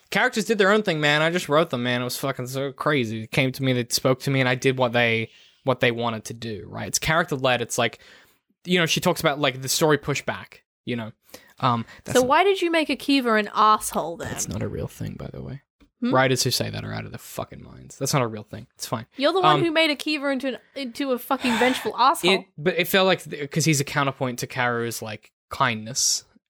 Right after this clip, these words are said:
Speaker 1: or, or her, her loneliness.
Speaker 2: But,
Speaker 1: He's
Speaker 2: like, then the fact that they were together changed nothing.
Speaker 1: Yeah, it, well, <sighs> y-, yeah. I don't have a
Speaker 2: He
Speaker 1: def-
Speaker 2: went right back to being a bad angel boy.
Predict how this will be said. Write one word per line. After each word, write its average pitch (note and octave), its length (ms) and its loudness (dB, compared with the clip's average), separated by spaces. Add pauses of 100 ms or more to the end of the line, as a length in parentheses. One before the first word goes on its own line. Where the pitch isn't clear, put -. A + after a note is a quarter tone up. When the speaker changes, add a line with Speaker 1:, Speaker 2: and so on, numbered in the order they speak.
(160)
Speaker 1:
or, C3+ 340 4
or C3+ 140 4
her, C3 380 4
her D3 140 2
loneliness. C3+ 640 0
Speaker 2:
But, D#4 180 6
Speaker 1:
He's D4 120 4
Speaker 2:
like, C4 340 0
then D#4+ 220 2
the D#4+ 80 2
fact D4+ 380 0
that C4+ 160 -10
they B3 160 4
were A3+ 120 2
together G#3+ 520 -2
changed G3 580 -6
nothing. F#3+ 720 -10 (240)
Speaker 1:
Yeah, D#3 800 2
it, E3 180 -2
well, G#3 580 4
<sighs> - 920 -16
y-, C#3 220 -10 (140)
yeah. B2 460 -4 (220)
I C#3+ 100 0
don't D#3+ 220 0
have D3 220 -2
a B2 80 -2
Speaker 2:
He F#3+ 160 0
Speaker 1:
def- C4+ 80 2
Speaker 2:
went D4 180 4 (140)
right B3 260 2
back A#3 260 2
to B3+ 120 -2
being G3+ 680 -4
a G3 100 -4
bad A3 540 2
angel G#3 300 0
boy. - 280 -16